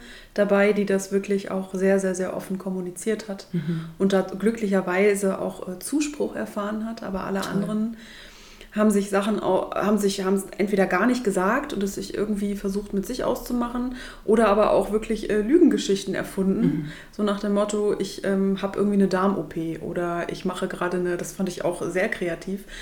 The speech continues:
Speaker 1: ich mache jetzt eine Desensibilisierung gegen, äh, Baumpollen.
Speaker 2: Oh, okay. Ah ja, das
Speaker 1: Ähm,
Speaker 2: erklärt dann die Wiederholungen, ne?
Speaker 1: <laughs> Genau,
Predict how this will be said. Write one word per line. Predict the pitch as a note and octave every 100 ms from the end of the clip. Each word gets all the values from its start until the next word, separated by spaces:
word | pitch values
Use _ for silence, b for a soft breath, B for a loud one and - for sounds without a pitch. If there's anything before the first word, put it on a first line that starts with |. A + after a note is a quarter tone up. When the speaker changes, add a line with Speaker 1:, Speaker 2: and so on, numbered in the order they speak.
| B B -
Speaker 1:
ich | -
mache | F#3+ F#3+
jetzt | F#3+ F3+
eine | - F3+
Desensibilisierung | E3+ G3 A3 F#3+ F#3+ F#3+ F#3 F#3+ F3 G#3 G3+ F#3+ F3+
gegen, | F3+ F3+ E3+
äh, |
Baumpollen. | E3+ G3 A3+ - - - F#3+ - - -
Speaker 2:
Oh, | B3 A3+ - - -
okay. | - - A#3 F3 - B B B B B -
Ah | G#3+
ja, | G3+
das | G3
Speaker 1:
Ähm, | F#3+
Speaker 2:
erklärt | - A#3+ A#3
dann | A3
die | G3 F#3
Wiederholungen, | G#3 D4 F4 F#4 F3+ E3 E3+
ne? | G#3+
Speaker 1:
<laughs> | C#4
Genau, | D4 B3+